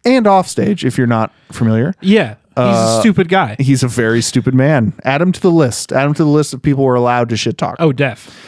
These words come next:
Speaker 1: Um, so he kicked him in the chest, and John Five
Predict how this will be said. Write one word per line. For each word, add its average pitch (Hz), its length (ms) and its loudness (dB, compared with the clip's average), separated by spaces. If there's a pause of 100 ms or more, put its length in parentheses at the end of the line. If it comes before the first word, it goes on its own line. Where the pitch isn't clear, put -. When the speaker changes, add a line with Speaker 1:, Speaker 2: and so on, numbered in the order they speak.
(140)
Speaker 1:
Um, 139 540 0 (760)
so - 280 -2
he 180 220 0
kicked 214 240 -4
him 202 80 0
in 190 60 2
the 175 40 2
chest, 139 380 0
and 135 140 2
John 185 200 0
Five 175 400 0